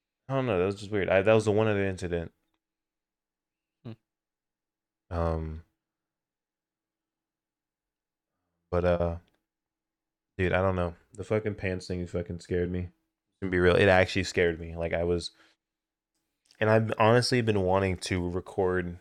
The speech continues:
Speaker 1: myself and I sleep, but I don't know how I feel about it.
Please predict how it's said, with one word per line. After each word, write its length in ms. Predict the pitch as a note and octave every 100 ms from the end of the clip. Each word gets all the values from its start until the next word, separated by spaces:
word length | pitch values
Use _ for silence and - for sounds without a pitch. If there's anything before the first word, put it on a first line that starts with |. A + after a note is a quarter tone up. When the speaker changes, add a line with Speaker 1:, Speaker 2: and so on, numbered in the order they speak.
| _ _ _ _ _ _ _
Speaker 1:
myself 540 | F#2 F2+ F2 F#2+ F#2+ F#2
and 80 | F#2
I 80 |
sleep, 500 | F2 - G2+ A2+ C3+ - _ _ _ _ _ _ _ _ _ _ _ _ _ _
but 80 | G2
I 80 | F#2+
don't 180 | F#2 F2+
know 120 | F2+
how 100 | F2
I 80 | F2
feel 260 | - F#2+
about 300 | F#2 F#2 F#2
it. 180 | F#2 F#2